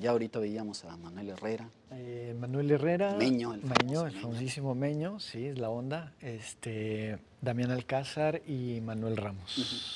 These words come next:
Speaker 2: son los
Speaker 1: ¿En,
Speaker 2: actores.
Speaker 1: en qué sentido, Meño, te, te dio al personaje que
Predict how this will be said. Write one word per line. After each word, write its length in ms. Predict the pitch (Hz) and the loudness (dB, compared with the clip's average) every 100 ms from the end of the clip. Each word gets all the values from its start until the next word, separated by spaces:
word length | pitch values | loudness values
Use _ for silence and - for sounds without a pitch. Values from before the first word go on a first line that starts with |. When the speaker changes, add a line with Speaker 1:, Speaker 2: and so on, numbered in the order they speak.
| - | -8
Speaker 2:
son 160 | 107 | -6
los 160 | 104 - - - | -6 -8 -12 -12
Speaker 1:
¿En, 40 | |
Speaker 2:
actores. 360 | 101 - 101 92 | -6 0 0 2
Speaker 1:
en 100 | 165 | -2
qué 120 | 175 | 0
sentido, 720 | 240 220 - 208 202 196 175 139 | -2 -2 -2 4 6 6 6 4
Meño, 500 | 139 156 180 180 339 123 131 - | 4 6 6 6 4 0 -8 0
te, 280 | 131 123 120 - | 6 6 6 2
te 100 | - | 2
dio 200 | 123 160 | 8 10
al 100 | 147 | 8
personaje 760 | 127 117 - 107 117 - 110 98 - - - | 6 2 2 2 2 0 -2 -4 -8 -20 -12
que 120 | 95 | -8